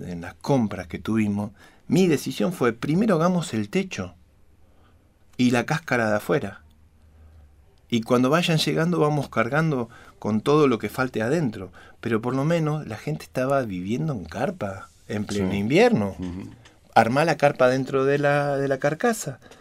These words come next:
Speaker 1: por lo menos vas a estar un poquito menos mojado. Esos fueron criterios que se fueron utilizando. Vos imaginate, nosotros estábamos en plena, la logística fue algo que no contemplamos cuando comenzamos con los módulos. No, la verdad que no, se nos escapó. ¿Qué pasaba?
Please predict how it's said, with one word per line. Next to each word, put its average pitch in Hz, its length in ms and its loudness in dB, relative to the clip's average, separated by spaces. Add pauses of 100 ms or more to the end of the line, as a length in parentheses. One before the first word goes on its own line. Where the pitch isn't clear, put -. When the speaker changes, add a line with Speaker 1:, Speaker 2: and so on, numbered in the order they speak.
(160)
Speaker 1:
por 117 140 -2
lo 123 100 -2
menos 143 240 -2
vas 135 180 -10
a 117 40 -12
estar 131 180 -6
un 127 140 -4
poquito 123 340 -6
menos 127 240 0
mojado. 117 460 -4 (1160)
Esos 165 280 2
fueron 170 240 4
criterios 143 460 0
que 120 100 -2
se 110 80 -2
fueron 110 260 -4
utilizando. 101 720 -6 (260)
Vos 143 100 4
imaginate, 156 380 2
nosotros 143 320 0
estábamos 139 300 0
en 123 80 -2
plena, 139 260 2 (580)
la 127 120 6
logística 147 480 4
fue 143 140 6
algo 143 120 6
que 117 80 6
no 120 180 4
contemplamos 110 680 0
cuando 95 200 -4
comenzamos 95 400 -2
con 92 120 -2
los 92 80 -8
módulos. 78 360 -8
No, 139 240 -2 (160)
la 120 60 -4
verdad 127 180 -2
que 143 100 0
no, 110 100 -2
se - 120 -8
nos 101 140 -4
escapó. 127 340 -6 (1800)
¿Qué 160 100 2
pasaba? 117 600 2